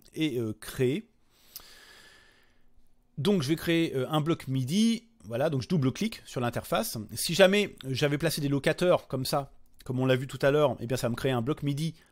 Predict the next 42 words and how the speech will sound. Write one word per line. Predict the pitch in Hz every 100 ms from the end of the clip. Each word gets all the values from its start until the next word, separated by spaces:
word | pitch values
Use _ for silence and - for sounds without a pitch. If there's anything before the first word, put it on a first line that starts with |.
| _
dans, | 120 113 120 196 185 123
euh, | 113 110 107
ces | - - 185 139 117
locateurs, | 110 143 208 120 175 202 -
entre | 220 -
ces | 156
locateurs. | 135 120 104 170 214 - _ _ _ _ _ _ _ - - - - -
Et | -
donc | 139
vous |
voyez | 139 151
que | 143
là, | 156
si | -
je | 120
reprends, | 131 131 151 151
euh, | 123 117
mon | 120 123
zoom, | 117 240 170 95 - -
l-, | 113 110 -
ici, | 143 - 208
là, | 175
cette | - 123
fois-ci, | 117 208
on | 147
peut | 131 214 247
zoomer | 131 104 180 190 196 -
en | 185
hauteur. | 147 - 226 277 147 - -
Et | - 233
si | 214
je | 156
veux | 165
zoomer | 139 160
en | 160
largeur, | 135 113 120 190 - -
c'est | - - 226 156
de | 139
l'autre | 180 180 -
côté, | 139 117 - 151 -
c'est | - 170
ici. | 117 120 - 175